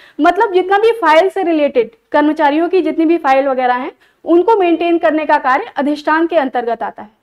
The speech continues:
उसमें भी ऐसा नहीं है कि किसी एक कनिष्ठ सहायक को ही सारा काम दे दिया जाएगा,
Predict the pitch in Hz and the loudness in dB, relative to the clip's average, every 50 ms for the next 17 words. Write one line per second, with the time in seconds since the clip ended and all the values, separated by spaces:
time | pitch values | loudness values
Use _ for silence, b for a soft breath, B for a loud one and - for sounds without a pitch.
0 | _ _ _ _ _ _ - 302 311 - 370 415 427 453 440 403 392 - 453 453 | _ _ _ _ _ _ -8 -8 -4 -2 0 2 2 4 4 4 4 4 2 2
1 | 453 440 403 403 453 440 453 440 453 403 381 370 392 381 359 392 381 - 381 370 | 2 0 -2 -2 0 0 0 0 0 0 0 0 0 0 0 -2 -2 0 0 2
2 | 370 359 370 349 330 330 330 330 339 349 359 359 339 294 294 302 302 311 311 302 | 0 0 0 0 2 2 2 0 0 -2 0 0 0 0 0 0 0 0 0 -2
3 | 294 277 277 262 262 262 247 240 247 240 240 339 480 | 0 -2 -4 -2 -2 -2 0 0 0 0 0 -2 -4